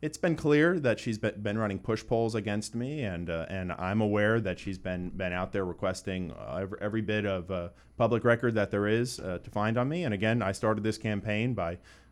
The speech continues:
by, uh, lay-, laying my, laying my,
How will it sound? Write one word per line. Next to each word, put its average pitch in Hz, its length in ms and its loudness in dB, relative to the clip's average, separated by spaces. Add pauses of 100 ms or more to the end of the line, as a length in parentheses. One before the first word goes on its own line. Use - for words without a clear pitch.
(100)
by, 87 280 -6
uh, 85 100 -6
lay-, 98 340 2
laying 120 540 2
my, 123 240 4 (300)
laying 127 240 2
my, 127 240 4